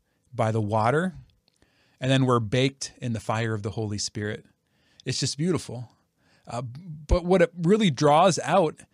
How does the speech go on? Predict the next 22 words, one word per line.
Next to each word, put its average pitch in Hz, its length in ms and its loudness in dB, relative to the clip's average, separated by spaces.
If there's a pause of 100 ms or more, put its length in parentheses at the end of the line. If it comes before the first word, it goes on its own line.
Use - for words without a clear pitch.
(280)
is, 147 280 -2 (760)
in, 165 160 0 (100)
in 175 120 2
a 156 80 4
way, 208 340 4
what 139 360 2 (380)
happens 180 440 0
on 151 140 4
the 139 120 0
altar 170 420 0
at 135 100 -4
Mass 123 540 -2 (320)
happens 151 440 -2
to 143 120 -8
us 156 240 -4
when 131 160 -2
we're 117 100 -2
baptized. 127 800 -6 (340)
Now, 180 160 4
it 202 80 4
is 220 120 -2
different, - 520 -4